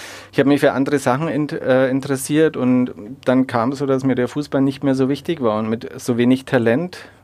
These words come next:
wie ich gesegnet war, hätte, hätte ich extremst diszipliniert sein müssen, ähm, um da erfolgreich zu sein, also vielleicht wirklich so im Profibereich reinzukommen. Und, ähm,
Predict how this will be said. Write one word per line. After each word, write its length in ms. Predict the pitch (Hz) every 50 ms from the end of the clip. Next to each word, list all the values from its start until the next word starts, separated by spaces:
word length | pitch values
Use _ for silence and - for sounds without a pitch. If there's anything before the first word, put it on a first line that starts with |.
| - -
wie 140 | 131 131 131
ich 220 | - 135 135 -
gesegnet 540 | - 139 131 - 135 135 135 143 160 151 143
war, 220 | 147 139 139 135
hätte, 480 | 127 131 131 139 139 135 131 131 131 131
hätte 200 | 127 131 127 139
ich 220 | 135 131 - - -
extremst 640 | 139 123 - - - 135 131 139 170 165 - - -
diszipliniert 680 | 147 135 - - 139 131 - 139 127 135 147 165 165
sein 300 | - - 151 143 143 147
müssen, 320 | 147 147 135 - 151 139 - - - - - - - - - - -
ähm, 600 | - - 131 123 123 127 127 127 127 123 123 123 120 - _ - -
um 160 | - 127 123
da 100 | 117 120
erfolgreich 680 | 113 104 110 - - 117 127 131 - 160 165 170 - -
zu 120 | - 175
sein, 300 | 156 165 165 165 180 185
also 200 | 139 120 120 123
vielleicht 340 | 113 117 120 113 117 - -
wirklich 280 | 127 127 135 139 135
so 80 | 135 139
im 100 | 127 127
Profibereich 720 | 127 127 131 131 135 139 131 135 131 117 117 110 117 113
reinzukommen. 720 | 113 104 110 123 - 151 139 - 143 139 131 135 135 135 135
Und, 560 | - 104 120 120 120 120 117 117 117 117 - -
ähm, 520 | - 107 107 107 107 107 107 104 104 101